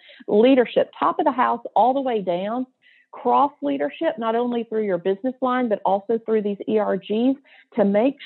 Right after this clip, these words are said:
sure that we come up with creative ways to help people still get leadership development and keep helping them in their career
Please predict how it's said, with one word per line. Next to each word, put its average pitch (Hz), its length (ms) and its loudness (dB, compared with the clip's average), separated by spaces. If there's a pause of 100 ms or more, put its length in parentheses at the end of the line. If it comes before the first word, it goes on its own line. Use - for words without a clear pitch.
sure 254 380 2 (280)
that 208 140 0
we 226 120 2
come 233 220 0
up - 140 -2
with 196 120 -4
creative 214 500 2
ways 196 420 2 (300)
to 208 60 -4
help 220 320 -2
people 233 340 -2
still 220 180 0
get 208 200 -2
leadership 202 520 -2
development 190 580 2
and 202 200 -4
keep 254 240 0
helping 214 420 -2
them 185 200 0
in 185 180 -2
their 165 160 0
career 196 580 0